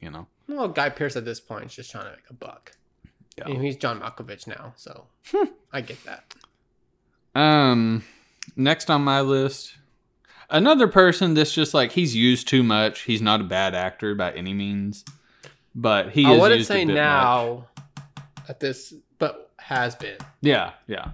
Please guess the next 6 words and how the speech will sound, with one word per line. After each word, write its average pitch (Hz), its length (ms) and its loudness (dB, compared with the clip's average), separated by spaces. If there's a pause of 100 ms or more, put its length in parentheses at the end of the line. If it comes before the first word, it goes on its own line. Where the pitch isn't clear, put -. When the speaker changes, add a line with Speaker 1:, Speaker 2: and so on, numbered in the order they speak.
(140)
Speaker 2:
Okay. 143 280 -10
Speaker 1:
Uh, 117 240 4
Jeremy 139 340 4
Renner. 95 340 -6 (480)
Speaker 2:
Sure. 123 320 -6 (680)
Speaker 1:
Um, 117 600 0